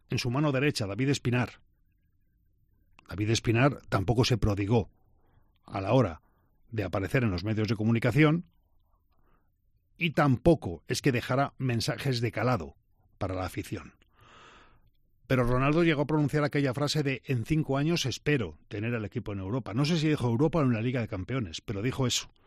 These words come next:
Cinco años que ya han pasado con creces y el equipo, lo más lejos que ha salido ha sido jugar con el Andorra en segunda división. Eso es el periplo más europeo que hemos tenido de carácter oficial. Luego, de carácter amistoso,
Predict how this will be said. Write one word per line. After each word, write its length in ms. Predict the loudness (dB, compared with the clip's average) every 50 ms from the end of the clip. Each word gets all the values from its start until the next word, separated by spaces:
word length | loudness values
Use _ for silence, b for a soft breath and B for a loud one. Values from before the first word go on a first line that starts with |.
| b b b b b b b b b b b
Cinco 380 | -4 0 0 2 2 2 2 2
años 260 | 2 2 0 -2 -4
que 140 | -6 -6 -4
ya 120 | -2 0
han 120 | 0 2 2
pasado 420 | 2 2 2 2 2 2 0 -2
con 180 | -4 -4 -6 -2
creces 520 | 0 0 0 0 0 -4 -8 -10 -10 -12 b b b b b b b b b b b
y 100 | b -2
el 80 | -2 -2
equipo, 460 | 0 2 2 2 4 2 0 0 -2 -6 _ _ _ _ _ _
lo 120 | -6 -4 -2
más 160 | -2 -2 -2
lejos 260 | -2 -2 0 -2 -2
que 100 | -2 -2
ha 20 |
salido 300 | -2 -2 -2 0 0 0
ha 60 | 0 0
sido 220 | 0 -2 -2 -2
jugar 320 | -2 -4 -4 -4 -2 -2
con 140 | -2 0 0
el 100 | 0 0
Andorra 520 | -2 -2 -2 0 0 0 -2 -4 -12 -20 _ _ _ -4
en 100 | -4 -4
segunda 320 | -2 -2 -2 -2 0 0
división. 480 | -2 -4 -4 -4 -4 -4 -4 -4 -4 -4
Eso 160 | -4 -2 -2
es 120 | -2 -2 -4 B B B B B B B
el 140 | -6 -4
periplo 400 | -2 0 0 0 2 2 4 4
más 220 | 4 4 2 2 2
europeo 520 | 2 2 2 0 0 0 0 2 2 2
que 100 | 0 0
hemos 180 | 0 0 0 -2
tenido 280 | -4 -4 -2 -2 -2
de 100 | -2 -2
carácter 320 | -4 -4 -4 -4 -4 -4 -4
oficial. 420 | -4 -4 -6 -4 -2 -2 -2 -2
Luego, 240 | -2 -4 -4 -2 -2
de 80 | -4 -4
carácter 340 | -4 -4 -4 -4 -2 -2
amistoso, 520 | -2 -2 -2 -2 -2 -2 0 0 0 0